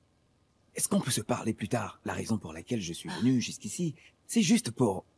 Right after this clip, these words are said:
Speaker 1: avoir le plaisir de vous conduire chez vous.
Speaker 2: Écoutez, monsieur.
Speaker 1: Jason.
Speaker 2: Je ne sais quoi. Peu importe, je me fiche de la manière dont vous vous appelez. Écoutez-moi. Très bien. Fichez-moi la paix,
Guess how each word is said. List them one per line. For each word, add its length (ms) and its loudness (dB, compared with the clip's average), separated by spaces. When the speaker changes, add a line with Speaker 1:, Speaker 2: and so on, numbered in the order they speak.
Speaker 1:
avoir 280 -4
le 80 -10
plaisir 600 0
de 80 8
vous 120 4
conduire 380 2
chez 160 0
vous. 240 -4
Speaker 2:
Écoutez, 760 4
monsieur. 760 4
Speaker 1:
Jason. 340 4
Speaker 2:
Je 120 8
ne 120 6
sais 200 0
quoi. 260 -2
Peu 120 8
importe, 440 2
je 80 4
me 120 4
fiche 360 4
de 60 2
la 100 2
manière 260 0
dont 140 -2
vous 120 -10
vous 220 -6
appelez. 420 -4
Écoutez-moi. 880 0
Très 160 -2
bien. 220 -8
Fichez-moi 760 4
la 120 -2
paix, 260 -4